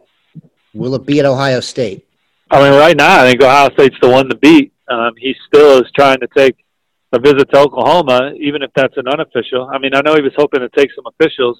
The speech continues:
Speaker 2: so, uh, he hasn't seen Norman. He's been to Ohio State twice. I like how it's setting up for Ohio State, but, uh, um, you know, they got some competition similar to J T.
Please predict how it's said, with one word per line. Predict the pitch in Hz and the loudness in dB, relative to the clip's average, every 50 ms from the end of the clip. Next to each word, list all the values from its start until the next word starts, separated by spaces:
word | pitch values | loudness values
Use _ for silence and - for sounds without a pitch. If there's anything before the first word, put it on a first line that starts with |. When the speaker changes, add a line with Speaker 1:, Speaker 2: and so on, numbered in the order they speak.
| - - | -4 0
Speaker 2:
so, | 123 123 117 _ _ _ _ _ _ _ _ _ _ _ _ _ _ _ - - | 0 0 0 _ _ _ _ _ _ _ _ _ _ _ _ _ _ _ -4 -2
uh, | 127 135 - 147 147 156 - 147 151 | -2 -2 0 -2 -4 -6 -6 -8 -6
he | - 143 151 | -2 2 2
hasn't | 156 151 139 147 143 - - | 2 2 0 -2 -8 -6 -6
seen | 160 147 | -6 -4
Norman. | 139 135 139 147 147 151 147 | 0 0 0 0 0 -2 -4
He's | 135 120 - | -4 -6 -2
been | - 143 147 147 | -2 -2 0 0
to | 143 135 | 0 2
Ohio | 131 131 120 135 139 143 139 - | 2 2 2 2 0 0 0 -2
State | - 151 143 135 _ - | -2 -4 -4 -4 _ -6
twice. | 131 127 123 139 151 147 127 - _ _ - 120 - 117 117 95 92 135 | -2 0 0 0 0 -2 -4 -12 _ _ -20 -20 -16 -16 -14 -10 -4 -2
I | 143 147 | 0 2
like | 151 147 156 156 _ _ _ _ _ _ _ _ - - | 2 2 0 0 _ _ _ _ _ _ _ _ -18 -10
how | - 143 143 143 | -4 -2 0 0
it's | 139 - _ - | 0 -2 _ -2
setting | 165 151 135 131 135 | -2 -2 -2 -2 -4
up | 147 160 _ - | -4 -4 _ -2
for | 147 139 | 0 0
Ohio | 131 120 131 135 165 170 156 _ | 0 0 0 0 0 0 -2 _
State, | - - 131 139 151 156 - | -2 -2 0 0 0 -2 -4
but, | - 127 123 120 _ _ _ _ _ _ _ _ _ _ _ 127 | -6 -6 -6 _ _ _ _ _ _ _ _ _ _ _ _ -10
uh, | 127 120 123 127 - - 139 - - - - - 143 | -8 -8 -6 -6 -6 -8 -8 -8 -8 -10 -10 -8 -4
um, | 131 123 117 117 113 117 117 _ - - | -2 -2 -2 -2 -4 -8 -10 _ -8 -4
you | 131 | -2
know, | 127 131 | 0 0
they | 131 135 135 | 2 2 2
got | 139 139 131 - | 2 2 0 -2
some | 139 123 - | -6 -6 -2
competition | 139 135 131 - 143 - - 139 127 - 143 135 127 - - - 139 - - - | 0 0 0 0 -2 0 0 0 0 0 -6 -8 -10 -12 -16 -16 -16 -14 -6 -6
similar | 139 135 131 127 127 123 | -4 0 2 2 2 2
to | 127 127 120 123 127 123 _ - | 2 2 0 0 -4 -8 _ -2
J | 127 127 120 | 0 0 0
T. | _ - 131 135 131 113 | _ -2 -2 -2 -2 -4